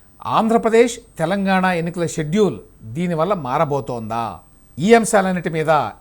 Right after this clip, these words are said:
ఇవాల్టి To The Point. ఒకే దేశం, ఒకే ఎన్నిక దిశగా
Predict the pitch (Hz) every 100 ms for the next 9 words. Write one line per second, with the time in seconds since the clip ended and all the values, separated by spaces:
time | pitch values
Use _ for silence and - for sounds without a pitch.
0 | - 135 156 143 156 107 - - - _
1 | _ - 208 175 - 123 104 92 - -
2 | _ _ _ - 87 139 - 254 247 190
3 | 196 220 226 - - 120 131 202 175 127
4 | 139 147 151 120 101 107 131 165 147 123
5 | 95